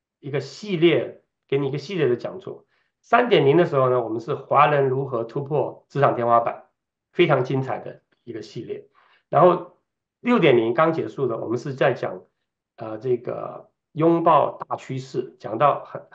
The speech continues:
讲很多A I，因为A I是我们认为接下来的一个大趋势哈。那这是在一起，那然后分在不同组呢，就，就会有这个教练带领大家一起学习。教练通常都有一套的这个课程哈，啊，就是一个月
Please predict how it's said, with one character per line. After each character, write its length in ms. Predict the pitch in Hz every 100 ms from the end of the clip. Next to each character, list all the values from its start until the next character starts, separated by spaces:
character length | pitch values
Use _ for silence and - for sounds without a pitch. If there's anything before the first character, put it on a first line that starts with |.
| - -
讲 160 | 123
很 100 | 131
多 80 | 131 127
A 120 | 131
I， 320 | 123 123 - _ _ _ _
因 80 | 131
为 60 | 135
A 120 | 143
I 140 | 139 139
是 140 | 139
我 80 | 107
们 100 | 117
认 140 | 117
为 100 | 107
接 160 | 101 120
下 140 | 120
来 80 | 101
的 80 | 104
一 40 |
个 80 | 123
大 140 | 113 101
趋 180 | - -
势 200 | - -
哈。 180 | - _ _ _ _ -
那 360 | 202 - - -
这 100 | 196
是 120 | 196
在 140 | 214
一 80 | 190
起， 360 | - - 107 _ _ _
那 340 | 202 202 - 175
然 120 | 160
后 100 | 208
分 180 | 208 247
在 100 | 247
不 120 | 247
同 200 | 196 202
组 280 | 202 143 113
呢， 320 | 123 139 139
就， 140 | 135 - _ _ _ _
就 140 | 170 147
会 220 | 165 135
有 200 | 113 -
这 160 | -
个 80 | 127
教 240 | 123 185 156
练 240 | 160 -
带 180 | 190 160
领 160 | 120
大 140 | 107 127
家 100 | 135
一 60 |
起 120 | 143 127
学 200 | - -
习。 160 | -
教 160 | - 156
练 120 | 135
通 120 | 139
常 140 | 135 127
都 60 |
有 140 | 135 113
一 100 | 131
套 360 | - 165 127
的 60 | 110
这 80 | 113
个 140 | 110
课 220 | 107 120 -
程 200 | - 113
哈， 200 | 95 - _ _ _ _
啊， 200 | - 107 104
就 120 | 117
是 320 | 120 107 -
一 80 | 123
个 100 | 123
月 280 | 123 -